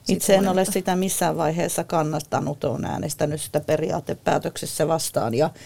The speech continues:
Speaker 2: en, en edelleenkään näe sitä, ö, Suomen huoltovarmuuden kannalta täysin, täysin turvalliseksi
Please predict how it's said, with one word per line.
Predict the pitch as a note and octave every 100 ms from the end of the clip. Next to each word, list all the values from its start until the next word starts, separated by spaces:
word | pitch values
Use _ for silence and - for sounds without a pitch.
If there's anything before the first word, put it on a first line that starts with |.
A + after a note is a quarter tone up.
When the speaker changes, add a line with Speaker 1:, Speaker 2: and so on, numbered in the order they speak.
| - - -
Speaker 2:
en, | D3+ D3+ - -
en | E3+
edelleenkään | D3+ D#3 D#3 D#3 D3+ D3+
näe | D#3+ E3
sitä, | F3+ D3 D3 D3 C#3+ B2+
ö, | D3+ -
Suomen | - G3 D#3+ D#3
huoltovarmuuden | D#3 D3+ E3 E3 D#3+ D#3+ D3+
kannalta | D3 D3+ D3+ D#3 -
täysin, | D3 D3+ D#3 D3+ - - - - -
täysin | E3 D#3 D#3+
turvalliseksi | F3 E3+ D#3 D3 D3 C#3+ D3 D3 C#3+ C#3